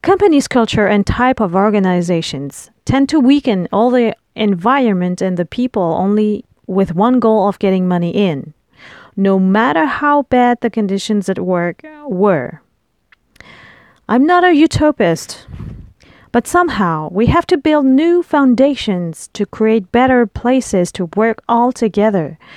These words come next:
without seeing anybody wi-, new as a threat. Fear of losing your job has the most imaginable impact on people.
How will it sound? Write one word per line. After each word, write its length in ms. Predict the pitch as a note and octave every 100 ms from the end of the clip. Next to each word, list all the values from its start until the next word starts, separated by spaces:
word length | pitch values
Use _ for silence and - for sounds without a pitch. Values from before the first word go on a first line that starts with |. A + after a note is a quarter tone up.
| - -
without 400 | - B3+ D#4+ E4+ -
seeing 540 | - - C4+ D#4 B3 -
anybody 560 | A#3 C#4+ G3+ A#3 B3
wi-, 420 | G#3 F3+ G#3 G#3+ -
new 560 | A3 A3+ D#4 G#3 A3+ - _ -
as 200 | G#3+ G#3
a 60 |
threat. 560 | B3 D4 E4+ - - - _ _ _ - _ - - _ _ _ _
Fear 540 | - - D#4 E4+ F4 D4+
of 180 | B3 F#3+
losing 440 | A#3+ D4 B3 G3+
your 280 | F#3+ F3+ F3
job 580 | E3 A#3+ A#3 D#3 C#3 - -
has 300 | - B3 A#3+
the 140 | -
most 640 | G3 G3+ G#3 C4+ F4 E4+ -
imaginable 880 | B3+ C4 C4+ B3+ A3+ A#3 A3+ A3 -
impact 540 | A#3 A3 G3+ F#3+ -
on 120 | F#3 F3
people. 420 | F#3 - C#3+